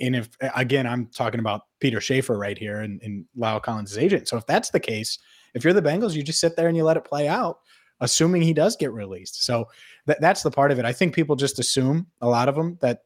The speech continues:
the Bengals would be priced out of a La'el Collins type contract if he hits the market. And given what we've seen so far,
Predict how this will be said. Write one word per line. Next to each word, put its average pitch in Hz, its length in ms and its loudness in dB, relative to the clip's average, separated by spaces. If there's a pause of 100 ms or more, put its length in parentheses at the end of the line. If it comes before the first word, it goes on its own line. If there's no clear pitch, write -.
(160)
the 123 80 0
Bengals 127 320 2
would 123 120 -2
be 113 120 -2
priced 131 480 -2
out 127 180 2
of 151 100 0
a 151 60 2
La'el 139 340 2
Collins 160 440 -4
type 156 200 -2
contract 160 480 -4
if 147 100 -8
he 151 100 -6
hits 160 160 -6
the 156 80 -6
market. 160 400 -4 (440)
And 123 520 0 (200)
given 175 320 4
what 156 160 4
we've 143 160 0
seen 160 280 0
so 139 200 2
far, 151 520 -4